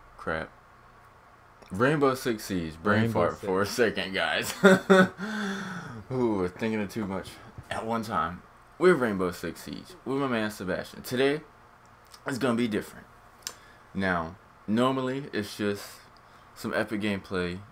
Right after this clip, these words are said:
Speaker 1: of certain operators, right? Today, coming at you with how to troll with Myra and Twitch. Now, I'm gonna do my best to get both of them every time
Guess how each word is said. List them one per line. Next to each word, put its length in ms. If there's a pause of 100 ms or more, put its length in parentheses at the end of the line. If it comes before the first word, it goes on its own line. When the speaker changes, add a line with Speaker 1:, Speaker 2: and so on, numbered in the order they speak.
(140)
Speaker 1:
of 380 (840)
certain 360
operators, 580
right? 240 (380)
Today, 420 (600)
coming 260
at 240
you 180 (480)
with 300 (100)
how 240
to 280
troll 520 (600)
with 160
Myra 420 (220)
and 120
Twitch. 440 (800)
Now, 320 (340)
I'm 100
gonna 80
do 80
my 120
best 320
to 80
get 160
both 180
of 80
them 80
every 180
time 360